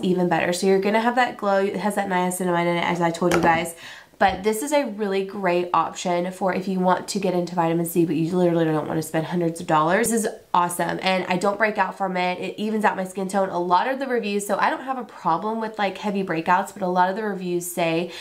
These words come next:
that it does help with that. So you can kinda go over to Amazon and look at it. This is available on Amazon. It's under twenty bucks, and then, um, Prime Day is the twelfth and thirteenth, I believe.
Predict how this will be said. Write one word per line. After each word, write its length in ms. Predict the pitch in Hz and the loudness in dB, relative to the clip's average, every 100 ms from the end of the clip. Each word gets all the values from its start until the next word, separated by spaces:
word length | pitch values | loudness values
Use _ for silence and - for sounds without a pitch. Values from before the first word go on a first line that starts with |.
| - - | -14 0
that 160 | 202 | 2
it 140 | 190 190 | 2 2
does 260 | 170 175 | 2 2
help 320 | 175 - 160 - | -2 -2 -2 -2
with 140 | 208 | 0
that. 340 | 240 254 269 - - - | 2 2 0 -6 -20 -8
So 160 | - | 0
you 160 | 208 208 | 0 0
can 160 | 233 226 | -2 -2
kinda 240 | 220 196 | -2 -2
go 220 | 190 190 | 2 2
over 160 | 185 185 | 2 -4
to 120 | 180 | -2
Amazon 300 | 180 180 175 | -2 0 2
and 80 | 175 | 2
look 160 | 190 | 0
at 120 | 196 190 | 0 0
it. 80 | 196 | 0
This 160 | 214 | 0
is 180 | 226 226 | 2 2
available 300 | 220 208 202 | 0 0 2
on 160 | 185 180 | 0 0
Amazon. 400 | 185 180 185 185 | -2 0 0 -2
It's 120 | 185 | -2
under 160 | 202 220 | 0 0
twenty 300 | 233 226 202 | -2 -4 0
bucks, 320 | 190 180 - | 2 2 0
and 200 | - 190 | -6 0
then, 300 | 185 180 180 - | 2 0 0 0
um, 320 | 180 175 180 | 2 2 0
Prime 280 | - 208 233 | 0 0 0
Day 280 | 247 240 247 | -2 -2 -2
is 560 | 208 202 196 196 196 196 | -2 0 0 2 0 0
the 200 | 196 190 | -2 -2
twelfth 320 | 190 185 190 | 0 0 0
and 100 | 190 | -2
thirteenth, 380 | 196 - 208 202 | -4 -2 0 2
I 160 | 208 | 2
believe. 220 | 208 226 | 2 0